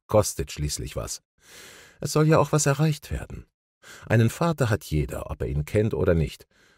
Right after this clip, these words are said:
Doch diesen Vater können Sie erwerben, falls Sie es mit Ihrem Erwerb überhaupt können.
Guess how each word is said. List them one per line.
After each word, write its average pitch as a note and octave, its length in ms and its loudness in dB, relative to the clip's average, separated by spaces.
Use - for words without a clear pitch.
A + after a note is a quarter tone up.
Doch - 120 -4
diesen C3+ 280 4
Vater G2+ 340 0
können A2 240 0
Sie G2 120 0
erwerben, A2+ 640 -2
falls - 360 -12
Sie C2+ 140 -8
es - 180 -6
mit - 200 -10
Ihrem D2 220 -6
Erwerb D#2 360 -4
überhaupt - 560 -6
können. A#2 380 4